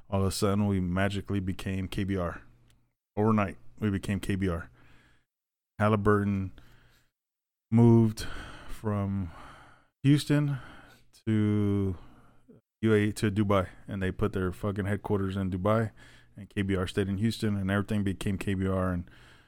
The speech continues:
kinda threw everybody off the scent of the trail. "Oh, that's not Halliburton, that's K B R, they're good guys."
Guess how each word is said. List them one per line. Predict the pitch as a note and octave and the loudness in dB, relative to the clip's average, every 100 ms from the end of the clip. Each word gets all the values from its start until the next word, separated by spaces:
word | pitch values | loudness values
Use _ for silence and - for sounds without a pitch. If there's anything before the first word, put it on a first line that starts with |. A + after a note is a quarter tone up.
| _ _ _ _ _ | _ _ _ _ _
kinda | G2+ G2 - | -4 -4 -2
threw | F#2+ F#2+ | 2 2
everybody | F#2+ F#2 F#2+ F#2+ | 2 0 0 0
off | F2+ - | -2 -4
the | E2+ | -8
scent | - G2+ E2+ | -6 -6 -4
of | F#2+ | -4
the | F2+ | -4
trail. | - F#2 E2+ - - - - _ _ _ _ _ _ _ _ _ _ _ | -4 -4 -4 -8 -20 -20 -20 _ _ _ _ _ _ _ _ _ _ _
"Oh, | C3+ | -2
that's | A#2+ C3+ | 0 0
not | D#3+ | -2
Halliburton, | - E2+ E2 A2+ | -2 -2 -2 0
that's | A#2+ | 0
K | - B2+ | 0 -2
B | B2+ | 2
R, | C#3+ | 2
they're | C3 C3+ | 4 2
good | C3 D3 | 2 0
guys." | E2 D#2+ - | -2 -4 -8